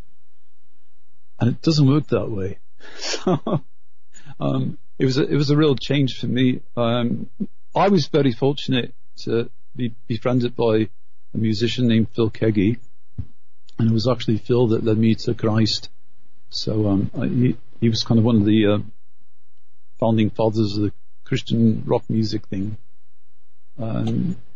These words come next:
the, it, there really was a lot of opposition in those days. I, I think now it's kind of gone the other way, and, and unfortunately we've got a lot of churches that are just putting on a show,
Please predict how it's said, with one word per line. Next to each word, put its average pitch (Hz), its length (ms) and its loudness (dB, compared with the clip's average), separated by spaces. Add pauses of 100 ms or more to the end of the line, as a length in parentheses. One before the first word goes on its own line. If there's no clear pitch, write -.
(1800)
the, 135 220 4
it, 151 200 2
there 143 120 6
really 156 200 6
was 151 200 4
a 147 60 4
lot 139 180 2
of 127 80 0
opposition 143 840 0
in 147 120 4
those 143 260 4
days. 143 400 2
I, - 280 -2 (120)
I 127 60 0
think 120 280 0
now 135 280 2
it's 120 100 -2
kind 135 240 0
of 117 80 0
gone 127 240 4
the 113 160 4
other 135 180 2
way, 113 360 2
and, 117 180 -2
and 113 400 -4
unfortunately 120 640 0
we've 110 60 -2
got 117 120 2
a 117 80 4
lot 113 220 4
of 110 100 -2
churches 123 440 0
that 120 140 2
are 110 40 0
just 113 260 -2
putting 156 180 0
on 117 160 4
a 98 80 2
show, 123 460 4